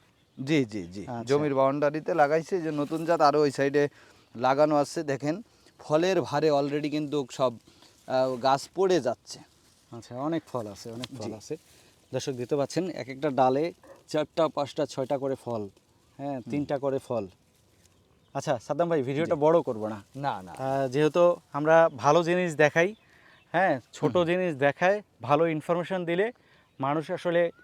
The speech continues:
Speaker 2: উপকৃত হয়। আপনি একটু আপনার নাম সহ ঠিকানাটা বলবেন।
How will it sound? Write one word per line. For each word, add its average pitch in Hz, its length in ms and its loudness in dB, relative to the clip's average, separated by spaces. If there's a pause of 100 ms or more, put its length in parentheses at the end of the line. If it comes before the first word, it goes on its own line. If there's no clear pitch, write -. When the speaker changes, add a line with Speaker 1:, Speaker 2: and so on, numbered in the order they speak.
(140)
Speaker 2:
উপকৃত 165 500 -2
হয়। 123 240 -2
আপনি 139 220 -2
একটু 175 160 -2
আপনার 185 200 2
নাম 160 180 2
সহ 185 160 0
ঠিকানাটা 185 460 2
বলবেন। 104 300 -4